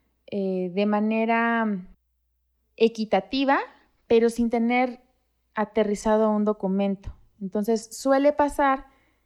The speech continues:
que a veces no quedan como tan claros los gastos y pueden generar algunas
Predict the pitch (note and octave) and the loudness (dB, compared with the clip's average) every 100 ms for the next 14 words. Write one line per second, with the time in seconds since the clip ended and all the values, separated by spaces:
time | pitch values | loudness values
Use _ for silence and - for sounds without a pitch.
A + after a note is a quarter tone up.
0 | _ _ _ - G#3 G#3 G#3 A3 A#3 A#3 | _ _ _ 0 0 2 0 -2 -2 -2
1 | A#3 A3+ A3 A3+ A3 G3 F3+ G3 A3 A3 | 0 0 0 0 -4 -8 -6 -2 -2 0
2 | G#3+ G#3 G#3 G3 G#3 G#3 - G#3+ C4 - | 0 0 -2 -2 -2 -2 -4 -10 -10 -16
3 | _ _ _ _ _ _ - G3+ G3 G3 | _ _ _ _ _ _ -8 -4 -2 -2
4 | F#3+ F#3+ _ - F#3+ G3 G#3+ G#3 G#3 _ | -4 -6 _ 0 2 4 0 -2 -6 _
5 | _ _ - G3+ F#3+ G3 F#3+ F#3+ F#3 F3 | _ _ -8 -4 0 2 2 -2 -4 -6
6 | - | -12